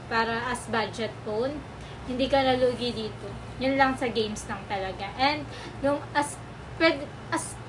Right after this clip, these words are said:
pwede siya as camera phone talaga, eh. Bilib ako sa camera niya. <laughs> Yun talaga.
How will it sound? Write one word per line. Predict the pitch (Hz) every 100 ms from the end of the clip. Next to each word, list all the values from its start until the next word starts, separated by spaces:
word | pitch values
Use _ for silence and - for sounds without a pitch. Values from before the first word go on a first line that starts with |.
| -
pwede | 381 403 381
siya | - 349
as | 330 -
camera | 330 320 330 311
phone | 320 311 311
talaga, | 320 311 311
eh. | 339 294 254 - - - -
Bilib | 302 339 311
ako | 339 320
sa | 349
camera | 320 302 294 294 277
niya. | 254 262 - - - -
<laughs> | - - - -
Yun | 302 294
talaga. | 285 285 262